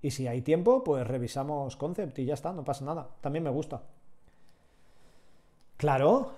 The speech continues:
claro, Daniel, tú me, me comentas, "Mira, tengo este proyecto y no sé cómo empezarlo. ¿Cuál es el workflow adecu-, adecuado? ¿Qué debería hacer primero? ¿Qué arrancarías tú?". Tú me lo mandas y yo te doy mi opinión en ese sentido, ¿vale?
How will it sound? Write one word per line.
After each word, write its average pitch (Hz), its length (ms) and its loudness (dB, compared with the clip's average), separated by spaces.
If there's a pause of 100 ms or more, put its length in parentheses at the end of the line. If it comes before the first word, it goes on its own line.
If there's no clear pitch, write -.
claro, 185 300 4
Daniel, 160 440 2
tú 196 160 4
me, 175 680 2
me 147 440 2
comentas, 160 540 2
"Mira, 147 480 2 (140)
tengo 226 320 8
este 208 260 4
proyecto 135 500 0
y 135 80 -2
no 185 140 2
sé 220 140 2
cómo 190 160 2
empezarlo. 151 600 0
¿Cuál 214 220 8
es 202 140 4
el 175 80 4
workflow 196 440 4
adecu-, 151 440 2
adecuado? 135 640 4
¿Qué 185 80 2
debería 202 340 6
hacer 208 300 0
primero? 147 640 0
¿Qué 190 140 6
arrancarías 190 840 4
tú?". 151 280 2 (240)
Tú 185 100 4
me 185 100 4
lo 175 80 4
mandas 196 320 0
y 143 60 0
yo 143 140 4
te 139 120 2
doy 139 360 2 (320)
mi 156 120 0
opinión 143 320 -2
en 135 100 -6
ese 127 180 -6
sentido, 127 440 -4 (260)
¿vale? 160 220 -2